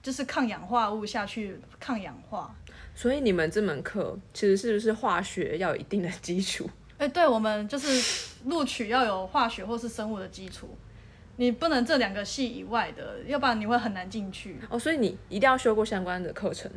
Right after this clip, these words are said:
Speaker 1: 对，对，
Speaker 2: 就是有证明这样子。
Speaker 1: 对。就是你的学士要可以证明说你是这样方面的那个证明。
Speaker 2: 你为什么会想去念酒相关的硕士啊？
Speaker 1: 就是因为我去法国交换的时候，然后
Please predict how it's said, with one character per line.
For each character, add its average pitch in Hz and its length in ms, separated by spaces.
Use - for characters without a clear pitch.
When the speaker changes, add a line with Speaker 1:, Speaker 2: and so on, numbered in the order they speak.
Speaker 1:
对， 208 180
对， 180 140
Speaker 2:
就 214 40
是 226 60
有 170 60
证 170 300
明 101 180
这 - 100
样 - 160
子。 - 100
Speaker 1:
对。 - 60
就 330 100
是 339 140
你 269 140
的 208 160
学 208 260
士 254 200
要 226 300
可 214 280
以 190 340
证 254 160
明 190 180
说 214 220
你 196 140
是 196 160
这 220 120
样 196 240
方 247 200
面 240 340
的 170 300
那 220 140
个 170 420
证 220 220
明。 151 120
Speaker 2:
你 226 80
为 339 80
什 359 140
么 196 100
会 269 120
想 190 180
去 208 160
念 202 260
酒 - 240
相 185 280
关 170 160
的 160 80
硕 139 260
士 - 300
啊？ - 100
Speaker 1:
就 269 100
是 285 80
因 302 100
为 311 80
我 226 160
去 269 200
法 196 200
国 190 280
交 233 200
换 240 160
的 202 120
时 196 200
候， 214 300
然 196 200
后 226 280